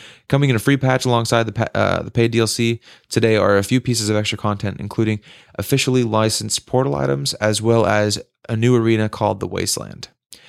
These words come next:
Players of the summer hit are in for even more D L C later this month when Snow Day,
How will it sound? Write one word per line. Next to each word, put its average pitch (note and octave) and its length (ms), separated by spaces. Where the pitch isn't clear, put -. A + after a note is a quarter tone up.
Players C#3+ 480
of A2+ 520
the A2 160
summer C3 260
hit B2 340
are G#2+ 160
in A#2+ 180
for A#2 160
even B2 180
more C#3 160
D D3+ 100
L A#2 100
C A#2 140
later A2+ 240
this G#2+ 200
month C3+ 240
when G#2+ 160
Snow C3 360
Day, G#2+ 300